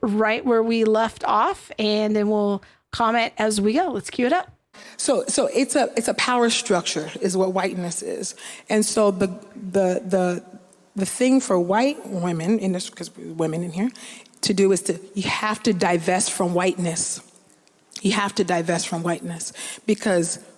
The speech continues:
Speaker 2: what happened was that your ancestors actually made a deliberate choice to rid themselves of their ethnic identity. And by doing so, they actually stripped Africans in America of their ethnic identity,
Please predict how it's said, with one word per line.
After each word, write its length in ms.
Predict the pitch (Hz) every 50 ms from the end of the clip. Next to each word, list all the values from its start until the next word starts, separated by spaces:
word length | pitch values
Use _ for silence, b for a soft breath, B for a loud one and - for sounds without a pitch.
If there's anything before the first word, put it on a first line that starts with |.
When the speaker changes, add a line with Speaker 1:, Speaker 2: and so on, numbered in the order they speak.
| - _ -
Speaker 2:
what 200 | 185 214 214 202
happened 300 | 220 226 233 226 208 202
was 140 | 196 196
that 160 | 208 190 180 180
your 100 | 185 190
ancestors 1120 | - 190 202 214 226 233 226 - 202 185 170 - - - - 165 165 165 165 170 - - B B B B B B
actually 480 | - 202 202 226 - - - 214 202 190
made 220 | 185 196 196 190
a 80 | 185 175
deliberate 720 | 165 196 185 180 180 185 196 220 214 220 214 190 190 190
choice 800 | - - - 240 220 196 165 165 170 180 185 - - - - - - b b b b b b b b -
to 240 | - - 240 202 190
rid 260 | 175 202 226 220 202
themselves 480 | 214 185 180 - - - 185 175 175 185
of 100 | 180 175
their 160 | 180 180 180 - - - - -
ethnic 480 | - 214 208 - - 190 180 180 - -
identity. 640 | 185 180 170 165 180 180 185 180 170 - - - 190 - - - - _ _ _ _ _ _ _ _ - - -
And 160 | 214 196 196
by 160 | 196 190 196
doing 420 | 185 170 196 226 254 262 240 214 208
so, 400 | - - 170 170 170 165 175 185 B B B B B B B B
they 160 | 196 196 202
actually 600 | 202 208 220 - - - 220 190 190 190 185 185
stripped 640 | - - - - 214 208 190 185 - - - - - - B B B B B B B B B -
Africans 760 | - 220 254 294 - - - 190 175 - 175 160 165 170 170
in 120 | 185 175 185
America 640 | 185 185 190 220 233 214 196 185 - 185 175 - -
of 200 | 190 180 175 175
their 260 | 190 208 214 202 -
ethnic 360 | 190 180 - - 170 165 - -
identity, 640 | 160 160 156 170 147 131 120 107 - - 190